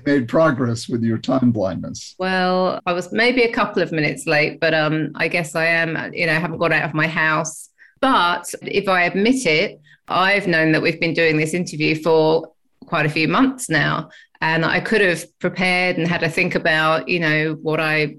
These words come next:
Speaker 2: might wanna say or some of the things. But did I? No. <laughs> Was I up at two A M thinking about it? Yes. Was it then hard to get up this morning for the eight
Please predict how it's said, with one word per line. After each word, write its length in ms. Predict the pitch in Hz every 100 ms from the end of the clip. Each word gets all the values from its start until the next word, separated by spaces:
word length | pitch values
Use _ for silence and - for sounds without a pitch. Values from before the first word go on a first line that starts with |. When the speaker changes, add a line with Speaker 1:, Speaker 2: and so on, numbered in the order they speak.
| _ -
Speaker 2:
might 360 | - 170 160 -
wanna 200 | 160 156
say 480 | - 226 220 214 196
or 140 | 160
some 200 | 160 170
of 80 | 160
the 80 | 170
things. 480 | 208 208 208 208 - _ _ _ - _ -
But 240 | 160 151
did 120 | 185
I? 520 | 202 208 214 220 220 - _ _
No. 480 | 165 156 135 - - 147 -
<laughs> 460 | - 269 - 277 - - _ - - - - -
Was 180 | 196 214
I 160 | 233
up 140 | 247 254
at 100 | 240
two 180 | 269 240
A 140 | 233
M 260 | 233 254 285
thinking 320 | 269 269 254
about 320 | 254 254 254
it? 240 | 262 254 -
Yes. 720 | 175 160 151 165 - - - _ -
Was 220 | 214 214
it 80 | 220
then 180 | 220 226
hard 220 | 233 226
to 100 | 233
get 160 | 226
up 180 | 226 226
this 160 | 220 226
morning 360 | 220 214 240
for 100 | 254
the 160 | 190 190
eight 280 | 190 190